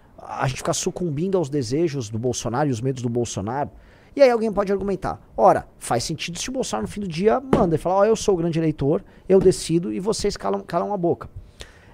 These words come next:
É uma queda de braço. Eu não sei se o Bolsonaro estará em condições de vencer essa queda de braço,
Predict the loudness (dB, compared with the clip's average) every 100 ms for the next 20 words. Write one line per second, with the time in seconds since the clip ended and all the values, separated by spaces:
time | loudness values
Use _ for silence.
0 | -2 6 8 6 0 0 0 0 2 2
1 | 2 -4 -18 -20 _ _ _ -2 0 0
2 | -2 -4 -6 -8 -6 -6 -4 -4 -4 -6
3 | -8 -6 -4 -4 -4 -6 -6 -8 -8 -8
4 | -6 -4 -2 -2 -8